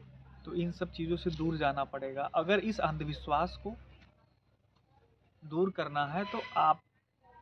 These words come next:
वही काम करिए, उसी काम को बार-बार करिए। अगर किसी रास्ते में कोई कपड़ा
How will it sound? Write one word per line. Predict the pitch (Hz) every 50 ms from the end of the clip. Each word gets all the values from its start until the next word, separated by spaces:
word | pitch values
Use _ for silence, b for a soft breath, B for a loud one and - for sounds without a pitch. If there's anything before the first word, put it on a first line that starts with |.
| _ - 180
वही | 165 175 165 175 185
काम | 180 180 165 156 151
करिए, | 147 - 139 135 135 135 - - - _ - - _ _ _ _ _ _ _ _ - 185
उसी | 180 - - 220
काम | - - 208 208 202
को | 202 - 214
बार-बार | 175 190 185 190 190 190 180 175 170
करिए। | 156 - 156 143 147 143 139
अगर | - 151 156 170 180
किसी | 180 _ - 180 - - 185
रास्ते | 170 160 160 160 - _ - 190 185 180 _ _ _ _ _ _ _ - -
में | 185 185 185
कोई | 180 - 165 156
कपड़ा | 151 - - 147 - 165 175 185 190 190